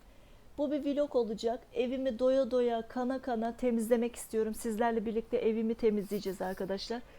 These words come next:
Çünkü gerçekten çalışmaya başlayalı çok fazla vaktim de olmuyor.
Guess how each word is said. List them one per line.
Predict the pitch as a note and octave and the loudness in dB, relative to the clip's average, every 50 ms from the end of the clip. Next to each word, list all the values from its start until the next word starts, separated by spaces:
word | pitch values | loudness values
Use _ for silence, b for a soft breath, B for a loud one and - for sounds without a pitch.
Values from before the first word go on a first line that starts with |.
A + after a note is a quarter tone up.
| B B B B B | B B B B B
Çünkü | - - B3+ B3 A#3+ A3 | -4 -2 -2 -2 0 2
gerçekten | B3+ C4 C4 C4 - B3+ A#3 - B3 B3 | 2 2 2 2 -2 -6 -6 -6 -6 -6
çalışmaya | A#3+ - C4+ B3 A#3 - - - B3+ A#3+ A3+ B3+ | -4 -2 -4 -4 -4 -4 -6 -6 -6 -4 -4 -4
başlayalı | B3+ B3 - - - B3 A#3+ A#3 A3+ B3+ C4 C4 - - - - - - - - - - - - - - - - - - | -4 -6 -6 -4 0 0 0 2 2 0 -2 -4 -6 -14 -20 -20 -20 -20 -20 -20 -20 -20 -20 -20 -20 -20 -20 -20 -20 -10
çok | - - A#3 - - | -4 -2 -2 -2 0
fazla | C4+ C4 A#3+ A3+ B3+ A3+ | -2 -2 0 0 0 0
vaktim | A#3 A#3+ A#3+ - C4 C4 C4 B3 | -2 -2 -2 -4 -4 -4 0 0
de | A3+ | 0
olmuyor. | G#3 G3+ F#3+ F#3+ G3 G#3+ B3 | 0 0 0 -2 -2 -4 -4